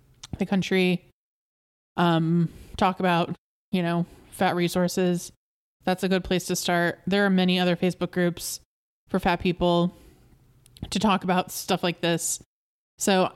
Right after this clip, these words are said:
if you're a member of any of those groups, I would ask about it there.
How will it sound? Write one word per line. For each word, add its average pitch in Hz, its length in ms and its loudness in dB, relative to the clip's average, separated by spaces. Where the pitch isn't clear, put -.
if 190 220 -2
you're 196 160 4
a 180 40 4
member 185 240 4
of 190 80 0
any 196 160 4
of 190 60 2
those 190 180 2
groups, 196 520 0
I 185 80 0
would 190 120 2
ask 190 240 -4
about 190 160 2
it 185 120 -2
there. 214 420 2